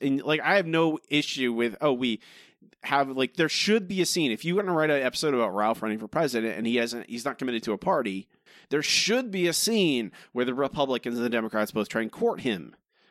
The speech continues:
But ideally, you'd have the Republicans talk to Ralph, and you'd have the Democrats talk to Ralph. Ralph's not, we still haven't seen Ralph. <laughs> The name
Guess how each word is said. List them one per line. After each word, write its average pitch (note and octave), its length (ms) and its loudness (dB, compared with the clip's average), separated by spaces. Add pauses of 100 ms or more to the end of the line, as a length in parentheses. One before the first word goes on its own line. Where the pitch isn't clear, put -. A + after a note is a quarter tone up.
But - 120 -2 (300)
ideally, D3 800 0 (280)
you'd C3+ 200 0
have E3 180 2
the E3 100 4
Republicans D3 680 -2
talk E3 300 -2
to C#3+ 100 -4
Ralph, E3+ 480 2 (200)
and C3 120 0
you'd D3+ 100 4
have E3+ 140 0
the E3 60 -10
Democrats D#3+ 680 0 (240)
talk D3+ 320 -2
to F#3 100 0
Ralph. F3+ 760 0 (800)
Ralph's A3+ 300 2
not, B3+ 260 0 (100)
we D4 300 2
still F#4+ 560 2
haven't B4+ 720 2
seen A#4 720 0
Ralph. C#4+ 760 0 (460)
<laughs> F4+ 180 2 (1500)
The - 80 -4
name E4 140 4